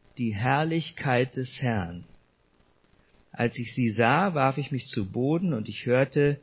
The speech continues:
wie jemand mit mir redete. Soweit der Bibeltext für heute Morgen. Lieber Hesekiel, ich frag mich,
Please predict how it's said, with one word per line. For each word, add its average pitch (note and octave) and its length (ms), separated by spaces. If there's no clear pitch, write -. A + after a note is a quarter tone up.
wie C3 200
jemand B2 600
mit B2+ 320
mir B2+ 220
redete. F#2+ 640
Soweit B2 800
der A#2 140
Bibeltext A2 840
für F#2+ 200
heute F2+ 260
Morgen. F2+ 400
Lieber F3+ 300
Hesekiel, F3+ 840
ich C3 220
frag B2 420
mich, D#3 520